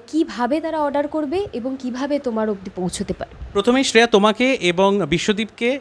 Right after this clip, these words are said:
Speaker 2: আহ, যে ক্যামেরার ওপারে রয়েছে, এবং ওয়ালের, আহ, যে সমস্ত দর্শক যারা দেখছেন, তাদেরকে অসংখ্য ধন্যবাদ। আপনাদের শারদীয়ার আন্তরিক প্রীতি ও শুভেচ্ছা। আহ, বছর ঘুরতে মা আসছেন এবং পুজো মানেই একটা আনন্দ উদ্দীপনা চারিদিকে। আমরা সকলেই আনন্দ করি, একটু সতর্ক থাকি,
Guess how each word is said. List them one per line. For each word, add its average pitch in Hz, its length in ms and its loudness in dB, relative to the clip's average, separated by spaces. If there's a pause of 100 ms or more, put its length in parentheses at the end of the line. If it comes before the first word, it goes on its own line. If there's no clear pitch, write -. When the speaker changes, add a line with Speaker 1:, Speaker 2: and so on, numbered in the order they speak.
Speaker 2:
আহ, 147 140 2
যে 147 120 0
ক্যামেরার 160 360 4
ওপারে 180 260 2
রয়েছে, 196 300 0
এবং 160 420 0
ওয়ালের, 160 440 4
আহ, 147 120 0
যে 143 120 -6
সমস্ত 185 360 -6
দর্শক 139 300 0
যারা 139 180 2
দেখছেন, 120 320 -4
তাদেরকে 156 480 -2 (340)
অসংখ্য 202 300 2
ধন্যবাদ। 160 420 4 (260)
আপনাদের 160 340 0
শারদীয়ার 170 540 2
আন্তরিক 180 520 0
প্রীতি 196 220 -4
ও 180 80 0
শুভেচ্ছা। 160 520 -2 (300)
আহ, 139 140 2
বছর 151 280 4
ঘুরতে 202 300 -2
মা 190 160 4
আসছেন 202 380 0
এবং 180 260 -2 (140)
পুজো 190 220 0
মানেই 196 280 2
একটা 196 240 0
আনন্দ 185 300 2
উদ্দীপনা 160 440 2
চারিদিকে। 147 480 -2 (260)
আমরা 196 180 4
সকলেই 240 380 4
আনন্দ 226 300 2
করি, 254 220 -2
একটু 240 160 -8
সতর্ক 220 400 0
থাকি, 214 320 -4